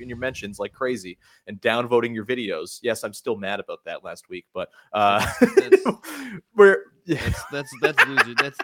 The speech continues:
Speaker 2: that's loser behavior right there.
Speaker 1: Yeah. Uh,
Speaker 2: That's,
Speaker 1: where, yeah,
Speaker 2: that's,
Speaker 1: where are you at with, uh,
Speaker 2: people,
Speaker 1: Rookie of the Year?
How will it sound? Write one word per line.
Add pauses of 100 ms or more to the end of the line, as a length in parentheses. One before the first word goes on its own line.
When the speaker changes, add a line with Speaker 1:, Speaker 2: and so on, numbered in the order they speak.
Speaker 2:
that's
loser
behavior
right
there. (380)
Speaker 1:
Yeah.
Uh,
Speaker 2:
That's,
Speaker 1:
where,
yeah,
Speaker 2:
that's,
Speaker 1:
where
are
you
at
with,
uh,
Speaker 2:
people,
Speaker 1:
Rookie
of
the
Year?